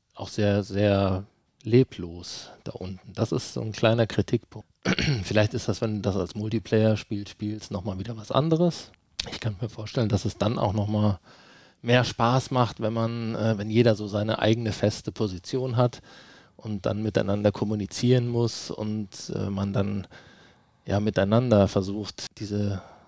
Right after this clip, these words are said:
Mission zu erfüllen. So alleine macht's auch Spaß, aber es wird dann auch irgendwann recht schnell langweilig.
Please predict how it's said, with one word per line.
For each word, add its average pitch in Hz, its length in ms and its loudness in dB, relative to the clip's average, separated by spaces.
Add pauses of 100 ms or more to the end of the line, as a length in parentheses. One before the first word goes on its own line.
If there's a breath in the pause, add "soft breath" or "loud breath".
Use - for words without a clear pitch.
(140)
Mission 104 480 -12
zu - 160 -4
erfüllen. 107 640 -2 (280)
So - 220 -14
alleine 120 800 4 (120)
macht's - 300 -2
auch 117 480 -2
Spaß, 107 480 4
aber 107 180 0
es 107 140 -2
wird 113 140 2
dann 113 100 6
auch 98 320 -4
irgendwann 101 440 -6
recht 98 300 0
schnell 98 500 -4 (720)
langweilig. 92 1040 2